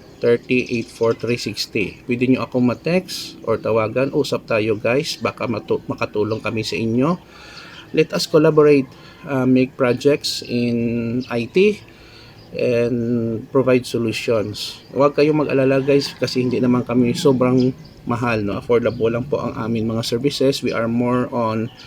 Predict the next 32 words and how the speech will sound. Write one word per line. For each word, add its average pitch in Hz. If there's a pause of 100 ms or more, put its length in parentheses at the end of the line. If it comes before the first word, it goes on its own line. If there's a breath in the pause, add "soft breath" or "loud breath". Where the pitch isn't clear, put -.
(460 loud breath)
helping 135
clients, 123
no? 104
And 127
then 123
learning 123
out 104 (160)
along 120
the 107
way, 113
no? 104
Sa 104
aming 107 (320)
ko-, 123
m-, 131
m-, 123
m-, 135
maliit 135
na 113
business. - (560 loud breath)
Yun 147
lang 160
po 170
guys, 165
maraming 120
salamat 117
po -
sa -
inyong 120
panonood 113
at -
suporta. 143